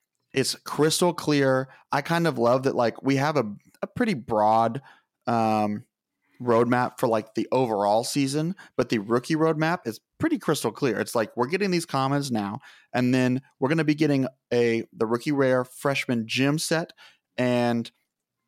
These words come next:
honestly, I'm so intrigued to see what happens with these burning leaderboards. So, you know, you go out and you stack your Wembanyama's.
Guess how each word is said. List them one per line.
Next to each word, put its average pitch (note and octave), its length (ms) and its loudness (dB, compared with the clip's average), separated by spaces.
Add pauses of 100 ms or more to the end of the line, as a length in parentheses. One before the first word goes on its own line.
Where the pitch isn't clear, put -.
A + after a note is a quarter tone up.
(240)
honestly, D3 380 0
I'm D3 180 2
so D3+ 380 0
intrigued C#3 360 0
to B2+ 60 -8
see - 160 -2
what B2+ 140 2
happens A#2+ 360 -4
with A#2+ 120 -4
these A2 140 -4
burning A2+ 500 0 (320)
leaderboards. G#2+ 480 0 (180)
So, A2+ 540 0 (240)
you F3 120 -2
know, C#3+ 240 -2
you A#2+ 140 0
go B2+ 180 4
out D3+ 220 2
and A2+ 140 2
you A#2+ 80 2
stack B2+ 420 -2 (440)
your C3+ 180 2
Wembanyama's. D3 720 0